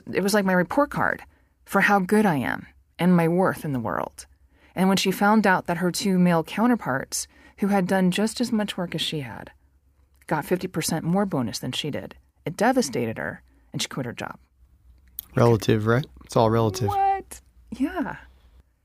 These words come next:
Speaker 1: So this is, like, the kind of the power of what we're talking about in terms of how we, how we give the power and energy to money, which is simply just really a tool,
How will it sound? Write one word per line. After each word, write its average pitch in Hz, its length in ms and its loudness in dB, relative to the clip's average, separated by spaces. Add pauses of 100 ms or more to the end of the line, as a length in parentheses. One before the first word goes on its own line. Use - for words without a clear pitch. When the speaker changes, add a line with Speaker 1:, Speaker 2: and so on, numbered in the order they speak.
Speaker 1:
So - 220 2
this 240 200 4
is, 254 120 4
like, 247 240 0
the 196 80 0
kind 208 220 0
of 202 60 0
the 180 80 0
power 170 600 -2 (560)
of 170 280 2
what 160 120 2
we're 156 80 -2
talking 135 380 -6
about 87 320 -8 (220)
in 147 100 -4
terms 165 240 -2
of 160 100 -2
how 175 240 -2
we, 180 140 2 (180)
how 185 220 0
we 190 180 2
give 165 380 0 (420)
the 151 100 -2
power 185 640 2
and 151 320 0
energy 165 400 0
to 160 160 -6
money, 147 360 2
which 156 200 -6
is 131 80 -4
simply 156 320 -2
just 143 200 -8
really 147 200 -4
a - 40 -6
tool, 214 400 -2